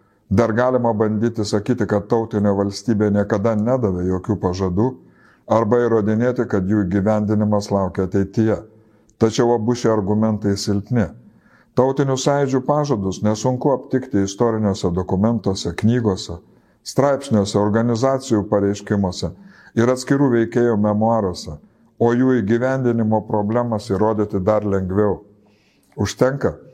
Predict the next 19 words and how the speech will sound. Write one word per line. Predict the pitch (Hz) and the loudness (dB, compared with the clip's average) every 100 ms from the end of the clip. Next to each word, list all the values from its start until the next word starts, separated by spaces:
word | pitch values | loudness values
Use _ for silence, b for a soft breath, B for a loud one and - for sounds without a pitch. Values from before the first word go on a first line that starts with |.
| b b b b b _ | b b b b b _
palyginti | 110 110 143 160 147 131 | 0 2 2 2 0 0
prieš | 120 120 113 | 0 0 0
šimtą | 143 135 131 117 | -2 0 0 0
metų | 120 107 104 | 0 -2 -6
skelbtas | - 123 123 120 110 104 | 0 0 0 -2 -2 -2
ir | 95 | 0
dabartinės | 104 98 95 120 113 104 - | 0 0 -2 -2 -2 -2 -2
kultūros | 92 110 104 95 - | -2 2 0 0 0
sampratas. | 107 95 85 - - - _ b b b b b - | -2 -2 -8 -12 -16 -20 _ b b b b b -2
Tikėjimo | 117 160 156 143 131 | 2 2 2 0 2
dievų | 123 127 139 127 | 2 2 0 0
menkėjimas | 123 120 147 147 131 113 - | -2 0 0 0 0 -2 0
keistai | 113 113 139 135 | -2 0 -2 -2
sutampa | 131 101 127 135 127 95 | -2 -2 -2 -2 -2 -4
su | 104 | -4
tikėjimo | 90 104 131 123 117 107 | -4 -2 0 0 0 0
tautos | 107 101 107 107 - | 0 -2 -2 -4 0
vaidmenių | 110 107 107 104 101 | 0 2 2 2 2
nuvertėjimu. | 104 107 104 - 120 98 82 | 2 2 0 0 0 0 -4